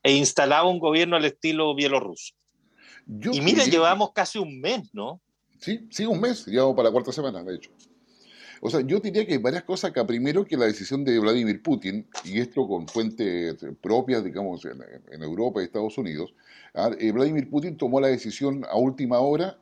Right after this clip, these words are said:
Speaker 2: no comunicándola a todas. De hecho, todos los ejercicios y mantener casi por seis meses, quizá un poco más, algunas tropas desplegadas en la frontera con Ucrania, ah, estaban todas en ejercicio,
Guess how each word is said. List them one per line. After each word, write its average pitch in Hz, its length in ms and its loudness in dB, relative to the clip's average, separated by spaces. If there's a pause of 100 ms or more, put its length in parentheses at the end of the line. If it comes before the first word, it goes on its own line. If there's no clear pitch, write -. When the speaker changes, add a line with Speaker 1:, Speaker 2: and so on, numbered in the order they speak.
Speaker 2:
no 127 300 -2
comunicándola 127 600 0
a 135 40 0
todas. 117 300 0
De 104 140 2
hecho, 127 200 -2
todos 120 220 4
los 175 100 2
ejercicios 135 540 -6
y 87 80 -4
mantener 82 480 -4
casi 98 260 -4
por 78 180 -6
seis 110 220 -2
meses, 104 360 -2
quizá 76 180 -10
un 82 100 -10
poco 82 240 -4
más, 95 180 -4
algunas 95 360 -4
tropas 104 420 0
desplegadas 92 720 0
en 110 60 -4
la 85 80 -4
frontera 85 320 -4
con 87 140 -6
Ucrania, 87 420 -6 (720)
ah, 113 140 2 (120)
estaban 156 380 2
todas 170 220 2
en 170 60 -4
ejercicio, 135 600 -8